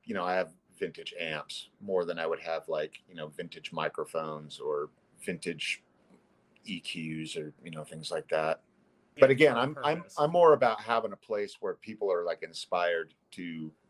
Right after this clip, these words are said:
Speaker 1: make sounds, you know, and do that. No one gives a shit what's going on in my control room.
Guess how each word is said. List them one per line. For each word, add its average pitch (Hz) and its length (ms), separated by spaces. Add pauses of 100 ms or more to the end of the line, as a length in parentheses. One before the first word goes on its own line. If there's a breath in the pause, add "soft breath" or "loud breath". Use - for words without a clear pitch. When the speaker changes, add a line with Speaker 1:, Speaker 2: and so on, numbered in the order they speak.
(320)
Speaker 1:
make 95 280
sounds, 92 680
you 92 120
know, 87 280 (120)
and 90 140
do 92 160
that. 87 340 (340 loud breath)
No 127 120
one 135 120
gives 120 200
a 98 40
shit - 340
what's 98 180
going 92 220
on 87 100
in 82 60
my 80 100
control 71 380
room. 64 220